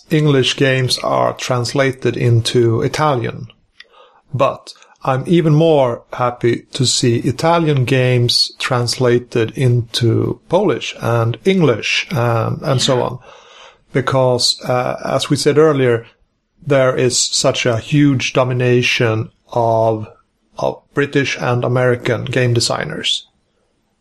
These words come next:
Speaker 2: That's true. That's very true. I, I also hear there's a very active French community. There's a very active Spanish community.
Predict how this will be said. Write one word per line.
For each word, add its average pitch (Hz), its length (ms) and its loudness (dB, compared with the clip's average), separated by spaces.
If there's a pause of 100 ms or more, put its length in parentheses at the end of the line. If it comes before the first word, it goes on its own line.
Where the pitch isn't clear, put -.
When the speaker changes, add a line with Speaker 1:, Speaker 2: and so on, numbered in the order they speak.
(140)
Speaker 2:
That's 185 280 -2
true. 214 340 0
That's 180 140 -2
very 202 160 0
true. 226 200 -2
I, 220 340 2
I - 20 4
also 247 320 2
hear 302 260 0
there's 254 200 2
a 220 60 2
very 220 300 2
active 220 520 2 (1120)
French 202 500 -2
community. 233 840 0 (1000)
There's 190 360 2
a 220 60 -6
very 196 160 2
active 175 360 -4
Spanish 262 500 -2
community. 220 800 -2